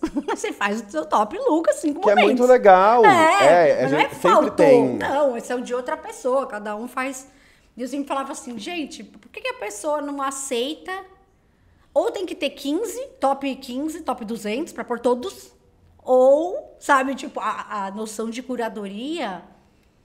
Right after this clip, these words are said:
Speaker 2: Exato.
Speaker 1: se perdeu um pouco, que a pessoa não
Speaker 2: Mas
Speaker 1: fala,
Speaker 2: sabe
Speaker 1: "Ah,
Speaker 2: que
Speaker 1: outro."
Speaker 2: É, esses comentários do fal-, o comentário de "faltou" é muito comum, né?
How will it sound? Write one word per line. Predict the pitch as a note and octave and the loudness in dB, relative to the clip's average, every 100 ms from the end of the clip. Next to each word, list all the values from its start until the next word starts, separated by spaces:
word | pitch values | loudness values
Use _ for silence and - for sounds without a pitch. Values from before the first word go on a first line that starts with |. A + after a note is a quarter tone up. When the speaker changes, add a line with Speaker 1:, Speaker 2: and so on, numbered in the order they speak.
| _ _ _ _ _ _ _ - | _ _ _ _ _ _ _ -20
Speaker 2:
Exato. | G2 G3+ | -14 -10
Speaker 1:
se | F2+ E4 | -8 -8
perdeu | F#4 G4 G4 G#4 F#4+ E4 E4 - B3+ | -6 -6 -6 -8 -6 -8 -10 -16 -12
um | C4 | -8
pouco, | B3 A3+ A3+ | -6 -6 -8
que | - | -14
a | G3 | -16
pessoa | - | -14
não | A#3+ | -8
Speaker 2:
Mas | B3 C4+ | -2 -2
Speaker 1:
fala, | D4 | 2
Speaker 2:
sabe | D4 D4 | 2 2
Speaker 1:
"Ah, | |
Speaker 2:
que | G3 | -4
Speaker 1:
outro." | G3 F#3 - _ _ _ _ _ _ _ _ _ B2+ | -10 -20 -20 _ _ _ _ _ _ _ _ _ -2
Speaker 2:
É, | C3 B2 | -2 -2
esses | C3+ D3+ - | -6 -8 -6
comentários | D3 C#3 C#3 C3 C#3 | -2 -2 0 0 -2
do | C#3+ | -6
fal-, | - C3 - | -2 -2 -2
o | |
comentário | - B2 B2 B2 B2 | -6 -6 -4 -4 -6
de | |
"faltou" | - B2+ - A#2+ | -6 -6 -4 -6
é | |
muito | A#2 A#2 | -6 -10
comum, | D3 C#3 G#2+ | -10 -8 -8
né? | F2+ | -12